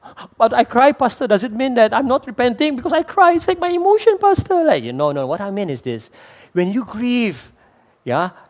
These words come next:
like, like, like the Bible says, a godly grief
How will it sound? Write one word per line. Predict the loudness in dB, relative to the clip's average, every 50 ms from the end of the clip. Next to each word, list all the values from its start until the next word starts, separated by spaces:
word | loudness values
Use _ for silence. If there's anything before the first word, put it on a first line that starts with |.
| _ _
like, | -2 0 0 2 2
like, | 0 0 2 0
like | 0 0 2
the | 0
Bible | 0 2 2 0
says, | 0 0 0 0 -2 -8 _ _ -10
a | -10
godly | -8 -4 -2 -2 -2 -2 -6 -8
grief | -6 -6 -4 -4 -4 -6 -6 -12